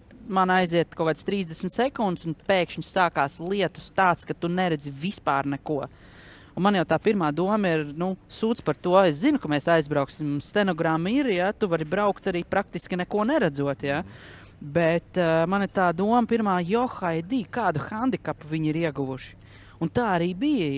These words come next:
ja, mēs, eh, dabujām, es tagad neatceros, cik tur tās sekundes, ja, kuras vilkās tev visu to sacensību līdzi, un tu viņu tā kā deldēji, deldēji, deldēji, ja. Vienu, man liekas, mēs noķerām, es, man liekas, otrie palikām toreiz.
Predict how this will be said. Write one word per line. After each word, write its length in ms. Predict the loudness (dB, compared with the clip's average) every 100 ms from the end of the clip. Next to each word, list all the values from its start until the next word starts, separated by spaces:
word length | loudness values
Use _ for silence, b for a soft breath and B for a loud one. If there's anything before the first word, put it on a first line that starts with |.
| 0
ja, 80 | 0
mēs, 400 | 0 -2 -2 0
eh, 480 | 2 2 4 2
dabujām, 720 | 2 2 2 2 2 0 -4 -8
es 120 | -6
tagad 200 | -6 -4
neatceros, 600 | -2 0 -2 -2 -2 -2
cik 160 | -8 -6
tur 100 | -4
tās 240 | -4 -4
sekundes, 640 | -4 -6 0 2 2 -2
ja, 160 | -2 -2
kuras 300 | -2 -4 -6 B B B
vilkās 480 | -2 0 0 -2 -2
tev 200 | 0 0 0
visu 380 | -4 -4 -6
to 180 | -6 -4 -2
sacensību 680 | 0 -2 -2 -4 -4 -4 -2
līdzi, 400 | -2 0 0 0
un 80 | -4
tu 140 | -4
viņu 180 | -4 -4
tā 100 | -4 -4
kā 80 | -2
deldēji, 640 | 0 2 2 2 0 0
deldēji, 640 | 0 2 2 2 0 -2
deldēji, 640 | -2 0 0 0 0 0 0
ja. 140 | -2 -4 B B B
Vienu, 260 | -2 0 0
man 200 | 0 0
liekas, 160 | -2 -4
mēs 140 | -4
noķerām, 340 | -2 -2 -2 -4
es, 120 | -4
man 100 | -6
liekas, 140 | -4 -2
otrie 320 | 0 0 -4
palikām 540 | -4 -4 -4 -6 -6
toreiz. 400 | -4 -2 -2 -4